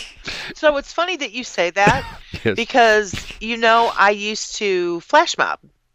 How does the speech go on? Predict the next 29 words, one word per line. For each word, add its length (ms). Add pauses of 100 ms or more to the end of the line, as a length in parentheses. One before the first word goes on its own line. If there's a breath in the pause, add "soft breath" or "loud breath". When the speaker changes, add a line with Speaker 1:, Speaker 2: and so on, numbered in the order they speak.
Speaker 2:
Right. 360 (360 soft breath)
Speaker 1:
I 60
used 260
to 80
go 240
do 200
flash 380
mobs, 320
and 120
it 80
was 180
a 80
thriller 440
flash 400
mob. 360
Speaker 2:
Right. 280 (380 loud breath)
Speaker 1:
And 640
there 200
was 240
a, 100 (220)
a, 80 (120)
a 180
zombie. 760
We 120
all 120
dressed 240
up 140
as 100
zombies. 600